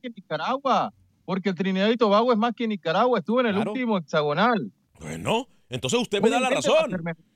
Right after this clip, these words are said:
Speaker 3: Entonces usted me da la razón. Usted me acaba de dar la razón, pero usted fue el que criticó mi,
Speaker 1: Yo,
Speaker 3: mi
Speaker 1: yo
Speaker 3: título
Speaker 1: quiero
Speaker 3: del
Speaker 1: la
Speaker 3: programa,
Speaker 1: pregunta
Speaker 3: al, al principio del programa.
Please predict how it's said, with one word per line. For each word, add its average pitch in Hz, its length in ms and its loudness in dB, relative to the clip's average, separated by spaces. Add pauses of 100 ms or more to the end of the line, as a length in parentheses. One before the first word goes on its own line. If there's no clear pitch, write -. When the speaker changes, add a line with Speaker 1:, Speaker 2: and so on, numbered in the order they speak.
(120)
Speaker 3:
Entonces 185 360 -4
usted 269 300 -4
me 320 80 -2
da 262 100 -2
la 302 120 -2
razón. 240 640 -2 (1200)
Usted - 240 -4
me 349 80 -2
acaba 285 220 0
de 277 40 0
dar 262 100 -4
la 247 60 -4
razón, 196 240 -2
pero 214 140 -2
usted 233 160 -2
fue 269 100 -2
el 247 60 -8
que 269 100 -2
criticó 208 440 -6
mi, 254 80 -4
Speaker 1:
Yo, 214 120 2
Speaker 3:
mi 202 140 -2
Speaker 1:
yo 214 80 -2
Speaker 3:
título 226 260 0
Speaker 1:
quiero 240 40 4
Speaker 3:
del 233 80 4
Speaker 1:
la 220 60 -2
Speaker 3:
programa, 190 360 0
Speaker 1:
pregunta 214 200 -2
Speaker 3:
al, 208 40 4
al 156 60 -2
principio 185 340 -4
del 240 80 -2
programa. 254 460 -4